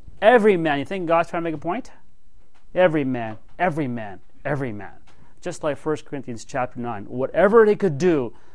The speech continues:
to make the gospel of Jesus Christ known to everyone. Didn't matter. You know, if it put him out a little bit, made him do some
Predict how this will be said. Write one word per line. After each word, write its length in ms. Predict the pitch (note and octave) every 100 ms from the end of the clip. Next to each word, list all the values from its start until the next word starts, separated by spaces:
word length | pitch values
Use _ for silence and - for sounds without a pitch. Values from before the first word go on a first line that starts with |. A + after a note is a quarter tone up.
| -
to 80 | B2+
make 240 | C3 C#3
the 80 | C#3+
gospel 480 | A2+ C#3 C#3 - B2+
of 100 | A#2
Jesus 320 | B2 A#2+ A#2+
Christ 420 | - C3 A2+ G#2+
known 280 | B2 B2 A#2
to 100 | C3 -
everyone. 380 | B2+ A#2+ F#2+ - - - - - -
Didn't 240 | D3+ C#3+
matter. 340 | C3+ A#2 F#2+ - - - - -
You 60 | A#2
know, 60 |
if 80 | A2+
it 180 | B2+ B2+
put 140 | G3
him 100 | F#3+
out 160 | F#3+ G3+
a 20 |
little 160 | G3+ G3+
bit, 360 | E3 G3+ G3+ - - - D3
made 160 | D#3+
him 280 | E3+ D3 B2+
do 120 | E3+
some 600 | F3 G3+ F#3 B2+ C#3 D3+